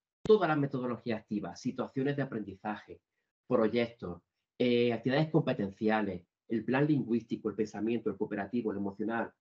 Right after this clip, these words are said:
la evaluación en sí, todo ello de un modo muy amable, muy ameno y, como dice Perkin, muy infusionado como tal.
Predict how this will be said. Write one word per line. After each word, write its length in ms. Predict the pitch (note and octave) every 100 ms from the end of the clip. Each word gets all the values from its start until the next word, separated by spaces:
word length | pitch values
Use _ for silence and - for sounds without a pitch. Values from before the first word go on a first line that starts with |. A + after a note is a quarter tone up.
| _
la 260 | A2+ A2+ A2
evaluación 640 | G#2+ A2 G#2+ G#2+ - C#3
en 80 | A2+
sí, 240 | - A2 -
todo 280 | E3+ D#3+
ello 240 | E3+ F3+ F#3
de 120 | D3
un 120 | C#3+
modo 400 | D#3+ F3+ G3+ A3 _ _ _ -
muy 300 | D3 E3+ C#3+
amable, 560 | C3 E3 F#3+ G3 G3 C#3
muy 280 | D3 D3+
ameno 520 | C#3 C3+ E3+ F#3 G3 G3
y, 140 | -
como 440 | - A2 G#2+ - - _
dice 640 | - G#2+ G#2 C3+ - A2 -
Perkin, 420 | C#3 D3+ E3+ F3
muy 420 | C3 C3+ D#3 F3+ -
infusionado 800 | C#3+ B2 A#2+ A2 G2+ A2 G#2+ F#2+
como 240 | G2+ F#2+
tal. 240 | - G2